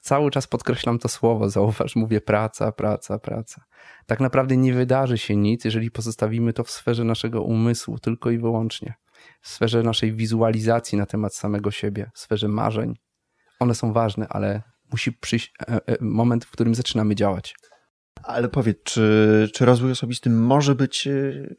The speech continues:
Speaker 2: szkodliwy bez odpowiedniego podejścia, bez odpowiednich narzędzi?
Speaker 1: Szkodliwy? Hmm. Cięż-, y, ciekawe pytanie. Powiem tak, y, jeżeli ktoś wydaje mnóstwo pieniędzy, a jednocześnie,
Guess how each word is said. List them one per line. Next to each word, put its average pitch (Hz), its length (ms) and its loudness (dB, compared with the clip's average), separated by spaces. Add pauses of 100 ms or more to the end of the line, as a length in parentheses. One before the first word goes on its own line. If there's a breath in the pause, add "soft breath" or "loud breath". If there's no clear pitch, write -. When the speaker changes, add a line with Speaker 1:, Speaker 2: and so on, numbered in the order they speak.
(120)
Speaker 2:
szkodliwy 143 640 0
bez 107 560 0 (420)
odpowiedniego 107 580 -4
podejścia, 104 440 -4
bez 101 160 -4
odpowiednich 107 400 -2
narzędzi? 98 420 -2 (300 soft breath)
Speaker 1:
Szkodliwy? 131 720 2 (180)
Hmm. 117 280 2 (480 soft breath)
Cięż-, 139 300 -2
y, 127 320 0
ciekawe 139 360 4
pytanie. 123 380 2
Powiem 139 260 2
tak, 110 400 0
y, 104 300 0
jeżeli 117 300 2
ktoś 117 200 2
wydaje 120 260 4
mnóstwo 117 340 2
pieniędzy, 101 640 2 (460)
a 110 80 2
jednocześnie, 113 920 0